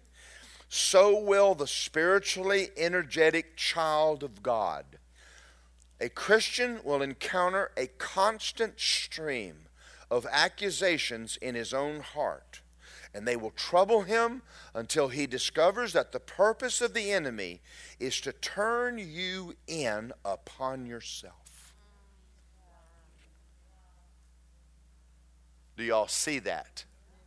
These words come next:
And he's doing that successfully. Christians, you beat yourself too much.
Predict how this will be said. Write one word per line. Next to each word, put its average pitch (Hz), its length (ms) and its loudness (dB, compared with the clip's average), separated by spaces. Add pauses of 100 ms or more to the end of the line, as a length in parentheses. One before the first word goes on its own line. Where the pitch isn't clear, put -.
(680)
And 110 140 -8
he's 113 300 -10
doing 139 480 -2
that 104 360 -2
successfully. - 1160 -4 (1300)
Christians, 160 760 -2 (680)
you 113 220 -8
beat 139 560 -4 (580)
yourself 110 880 -4 (640)
too - 240 -14
much. - 540 -18